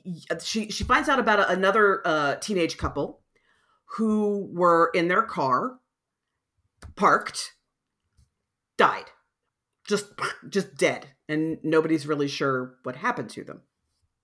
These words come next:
She eventually finds out this, that this group of, of four teenagers went and stayed at a cabin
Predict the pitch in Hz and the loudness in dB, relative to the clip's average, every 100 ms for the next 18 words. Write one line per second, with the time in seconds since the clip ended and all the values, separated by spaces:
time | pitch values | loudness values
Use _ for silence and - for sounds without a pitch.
0 | _ _ _ - - - _ _ _ _ | _ _ _ -20 -20 -20 _ _ _ _
1 | _ - - 294 349 359 349 320 269 240 | _ -8 -2 2 2 2 -2 2 2 4
2 | 214 208 185 - 170 175 180 170 - 208 | 2 2 -2 2 0 2 -4 -4 -2 -2
3 | 214 185 170 - 170 147 - 170 165 156 | 2 2 0 -4 -2 -2 0 -2 0 -2
4 | 143 143 143 139 - 156 170 165 165 - | -2 0 -2 -4 -10 -2 0 0 -4 -2
5 | 156 147 143 165 147 127 - - 294 302 | 0 0 0 0 0 -2 -8 -8 -4 -2
6 | 359 370 | -2 -2